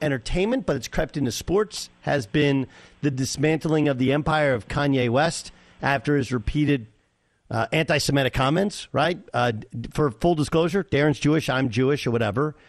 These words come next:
Um, so I, I guess the thing that's most surprising was, and I know he's, he doesn't personally,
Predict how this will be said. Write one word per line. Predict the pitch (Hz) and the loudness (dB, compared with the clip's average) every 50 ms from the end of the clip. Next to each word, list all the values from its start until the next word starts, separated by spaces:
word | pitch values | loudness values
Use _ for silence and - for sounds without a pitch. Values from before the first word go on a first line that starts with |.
| - - - - - _ - | -20 -20 -20 -20 -10 _ 0
Um, | 135 135 135 135 135 135 135 135 127 117 - _ _ _ _ _ _ _ _ _ _ _ - | 2 4 4 4 4 4 2 0 0 -2 -8 _ _ _ _ _ _ _ _ _ _ _ -6
so | - - 170 170 - - 151 - - - _ - _ _ _ _ _ - | -2 0 0 0 0 -4 -8 -12 -12 -16 _ -20 _ _ _ _ _ -6
I, | 151 - - 151 180 180 - - | -6 -2 0 0 0 0 0 -2
I | 170 175 | 0 2
guess | 208 277 294 - | 2 0 2 0
the | - 202 | 0 2
thing | - 208 254 302 | 2 2 4 4
that's | 277 196 - - | 2 2 2 2
most | 139 139 185 226 220 - | 2 4 4 4 2 0
surprising | 220 - - 165 180 214 196 135 165 143 | 0 0 2 2 2 2 2 2 2 2
was, | 127 123 120 120 123 - | 2 2 2 2 0 0
and | - 160 | -2 0
I | 170 185 | 2 2
know | 202 190 175 139 | 4 2 2 0
he's, | - - 160 170 165 139 - - - - _ _ _ _ - - - - | -2 -2 -2 0 0 -2 -4 -6 -10 -16 _ _ _ _ -20 -20 -16 -4
he | - 165 170 | -2 -2 0
doesn't | 135 156 143 123 - 131 110 | 2 2 0 0 -2 -2 -2
personally, | - - 160 147 - - 143 135 123 | 0 0 0 0 0 0 0 0 0